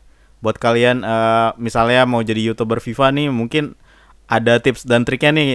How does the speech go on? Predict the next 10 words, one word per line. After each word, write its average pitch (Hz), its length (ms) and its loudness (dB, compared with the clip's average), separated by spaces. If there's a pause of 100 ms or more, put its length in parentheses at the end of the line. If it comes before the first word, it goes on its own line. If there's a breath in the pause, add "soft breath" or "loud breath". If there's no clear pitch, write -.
eh, 117 480 2 (480)
cara 120 400 4
misalnya 123 400 0
career 120 280 0
mode 127 280 -2 (160)
membuat, 117 720 0
eh, 107 560 -2 (120)
menjadi 113 320 -2
kaya. 117 400 2
<laughs> 135 40 -4